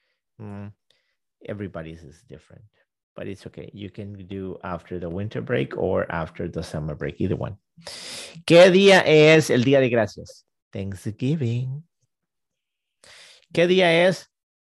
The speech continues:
Well, I don't agree with this one. I just say, ¿qué día es Halloween? Done. ¿Qué día es Halloween? I,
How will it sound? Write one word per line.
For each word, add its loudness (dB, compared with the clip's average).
Well, -18
I -14
don't -12
agree -8
with -12
this -18
one. -20
I -2
just -4
say, 0
¿qué -2
día 2
es -4
Halloween? -6
Done. -6
¿Qué 0
día 2
es -4
Halloween? -6
I, -8